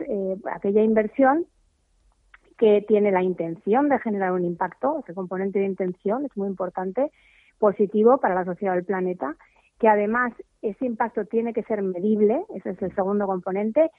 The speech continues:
y el tercer componente es que además tiene que tener un retorno financiero. O sea, eh, no,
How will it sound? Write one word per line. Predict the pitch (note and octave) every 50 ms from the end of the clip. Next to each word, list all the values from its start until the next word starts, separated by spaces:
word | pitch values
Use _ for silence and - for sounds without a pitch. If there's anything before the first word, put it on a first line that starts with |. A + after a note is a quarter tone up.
| _ _ _ _
y | A3 A3 A3
el | G#3+ G#3
tercer | A3 G#3 G3 - A3 A3 A3+
componente | A3+ B3+ B3 A#3 B3+ B3+ C4+ C#4 C#4+ C#4+ C#4 C4 D4+ D#4 F4 F#4 -
es | B3 A#3 B3+ C4+ C4 -
que | - A3+
además | G3+ G3+ G#3 G#3 G#3+ B3 C#4+ C#4+ - - - _
tiene | - B3 A#3 A#3 A#3+ A3+
que | B3 A#3
tener | A#3 A3+ A3+ A#3
un | A#3+ B3 B3
retorno | A3+ G#3 F#3+ F#3+ - - A3 A#3+ B3
financiero. | A#3+ - A#3 G3 F#3 F3+ E3+ - - G3+ F#3 F3 E3+ D#3+ - _ _ - - - - _
O | _
sea, | - G3 F#3+ F3+ F#3 - - -
eh, | G3+ F3+ F3+ F#3 F#3+
no, | F#3+ F#3+ G3 G3+ G#3+ G#3